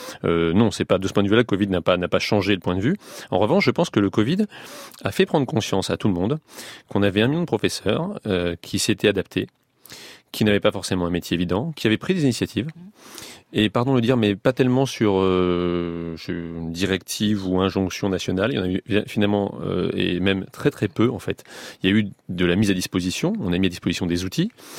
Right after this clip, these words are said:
dont les professeurs se sont emparés ou ils en ont pris d'autres. Mais, euh, mais, mais la conclusion de tout ça, c'est quand même que tout le monde, euh, euh, vraiment, hein, je crois, euh, c'est, a, comment dire, a, a redécouvert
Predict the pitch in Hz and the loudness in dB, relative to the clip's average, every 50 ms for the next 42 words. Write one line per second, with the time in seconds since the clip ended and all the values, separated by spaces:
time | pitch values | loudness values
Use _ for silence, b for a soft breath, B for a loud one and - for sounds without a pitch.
0 | B B B B - 92 92 87 - 98 87 101 90 - 113 - - 95 - - | B B B B -4 -2 -2 0 0 0 0 0 2 0 0 -2 -2 -6 -2 0
1 | 95 90 82 - 95 95 98 101 - _ _ - - 208 226 185 143 117 101 92 | 0 0 2 2 2 2 2 0 -2 _ _ -2 0 2 2 4 4 2 2 0
2 | - - 85 90 107 - - - - _ _ B B B B B B B B B | 0 -2 -4 -4 -4 -6 -8 -14 -20 _ _ B B B B B B B B B
3 | B B B B - 104 104 104 104 101 98 95 - 104 101 98 95 95 95 - | B B B B 0 2 4 6 6 6 6 4 2 2 2 2 4 4 2 2
4 | 104 95 92 92 - 135 123 113 110 120 110 101 - 107 - 175 190 - 120 - | 2 2 2 2 2 2 0 2 2 2 2 2 0 0 0 2 0 0 0 2
5 | 117 131 165 147 - 120 - - - 147 147 147 143 139 127 98 92 - - - | 2 2 2 4 2 2 2 2 2 4 4 4 4 4 2 2 0 -2 -2 0
6 | 104 95 92 90 90 90 90 90 87 85 85 85 85 - - 98 98 - - - | 2 4 4 4 4 4 2 2 2 2 2 0 0 -2 -4 -6 -6 -4 -4 -4
7 | 90 85 82 101 131 175 185 135 156 147 - 87 - 156 180 214 - - - 101 | -4 0 2 2 4 4 2 0 -2 -4 -4 -2 0 0 0 0 -2 -4 -2 -2
8 | 90 87 87 90 85 - - - - 110 104 101 95 95 92 90 90 87 90 - | 0 0 -2 -4 -4 -4 -4 0 0 2 2 2 2 0 0 0 0 0 0 -2
9 | - 95 82 - B B B B B B B - 98 95 87 82 82 85 - - | -2 -6 -8 -10 B B B B B B B 0 0 0 2 0 -2 -2 -2 -2
10 | 95 85 82 90 113 147 165 151 135 123 - - 113 98 101 101 98 92 82 78 | -4 -2 0 4 4 4 6 4 2 -2 -2 -2 -2 2 2 2 2 2 0 -4
11 | 78 | -8